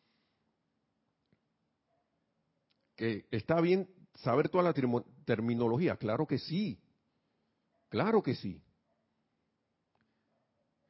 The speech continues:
Pero mo-, yo recuerdo cuando estaba en la universidad que a veces los profesores nos decían que por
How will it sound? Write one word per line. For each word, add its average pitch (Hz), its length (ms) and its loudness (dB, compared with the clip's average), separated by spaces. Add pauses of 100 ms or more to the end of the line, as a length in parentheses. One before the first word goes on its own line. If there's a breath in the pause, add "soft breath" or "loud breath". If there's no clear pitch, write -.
(180)
Pero 120 200 4
mo-, 151 100 0
yo 151 120 4
recuerdo 180 280 2
cuando 143 160 0
estaba 170 180 0
en 185 60 2
la 165 60 2
universidad 131 500 0
que - 80 -2
a 127 40 2
veces 170 440 -2 (600)
los 123 140 0
profesores 131 400 0
nos 143 120 0
decían 160 260 -4
que 139 120 -4
por - 200 -8